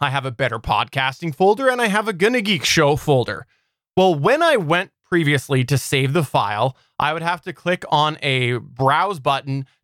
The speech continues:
to locate the other folder, because usually I'm bouncing back and forth editing the show between them,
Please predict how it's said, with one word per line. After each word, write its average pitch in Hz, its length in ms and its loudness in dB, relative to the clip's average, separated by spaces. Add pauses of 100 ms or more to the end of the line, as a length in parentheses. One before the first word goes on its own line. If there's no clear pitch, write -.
to 135 460 2
locate 156 800 0 (280)
the 135 260 0
other 175 300 0
folder, 127 640 2 (240)
because 131 280 -2
usually 147 300 2
I'm 143 140 -2
bouncing 143 380 -6
back 147 240 -4
and 127 100 -16
forth 160 460 -2 (280)
editing 135 340 0
the 127 60 2
show 131 380 2
between 131 500 0
them, 123 240 2